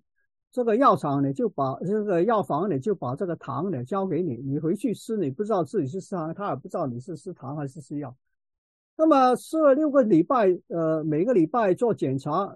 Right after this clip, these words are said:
吃了六个礼拜、十二个礼拜之后呢，就有结果，知道呢，这个糖的功效跟安全性，跟这个药的功效跟安全性呢，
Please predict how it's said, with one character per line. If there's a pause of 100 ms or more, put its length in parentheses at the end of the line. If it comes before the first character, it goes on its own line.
吃
了
六
个
礼
拜、
十
二
个
礼
拜
之
后
呢，
就
有
结
果，
知
道
呢， (320)
这
个
糖
的
功
效 (200)
跟
安
全
性，
跟
这
个
药
的
功
效
跟
安
全
性
呢，